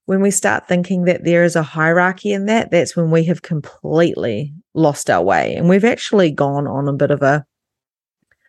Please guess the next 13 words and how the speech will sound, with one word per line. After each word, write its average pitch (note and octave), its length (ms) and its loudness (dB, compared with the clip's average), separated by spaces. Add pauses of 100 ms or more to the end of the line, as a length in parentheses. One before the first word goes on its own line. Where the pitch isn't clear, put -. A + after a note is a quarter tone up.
(220)
tangent - 640 -6 (560)
<laughs> - 260 -4 (1000)
like F#3 220 0
I F3+ 120 2
have E3+ 220 0
right D#3+ 200 0
now, A3+ 380 -6
which D3 320 -2
is D#3+ 120 -8
more D3 160 -4
like D3 200 -4
a D#3+ 40 -4
channel. - 440 -8